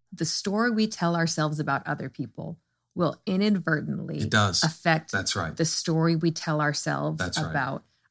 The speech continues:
Speaker 1: ourselves. And maybe just one of the keys to telling ourselves a better story about ourselves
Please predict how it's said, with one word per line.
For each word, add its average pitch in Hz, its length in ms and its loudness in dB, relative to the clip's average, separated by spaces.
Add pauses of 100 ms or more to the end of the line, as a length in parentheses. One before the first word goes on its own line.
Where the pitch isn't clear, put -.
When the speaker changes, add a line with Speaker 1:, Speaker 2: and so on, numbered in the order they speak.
Speaker 1:
ourselves. - 720 -4 (300)
And 170 320 6
maybe 196 460 6
just 165 260 2
one 165 220 4
of 156 180 2
the 156 180 0 (160)
keys 175 500 4
to 175 120 2
telling 165 420 2
ourselves 151 400 0
a 147 60 0
better 151 280 0
story 156 360 -4
about 135 240 -2
ourselves - 580 -6